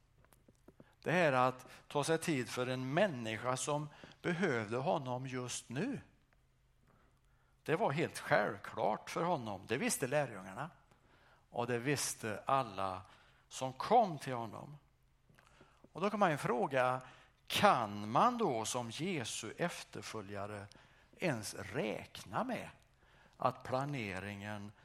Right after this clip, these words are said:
ska hålla? Eller ingår det i ekvationen att jämt och ständigt vara beredd att ge människor av sin tid och sitt engagemang?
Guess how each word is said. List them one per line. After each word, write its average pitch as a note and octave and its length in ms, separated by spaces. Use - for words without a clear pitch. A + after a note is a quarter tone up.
ska - 240
hålla? - 540
Eller D3 360
ingår F#3 520
det B2+ 300
i C3 140
ekvationen B2+ 920
att A#2 320
jämt A3 540
och D3 240
ständigt A2+ 1000
vara B2+ 200
beredd E3+ 680
att C#3+ 200
ge B2+ 200
människor A#2+ 640
av C3+ 140
sin F#3+ 360
tid G#2 460
och D3+ 180
sitt - 440
engagemang? C#3+ 760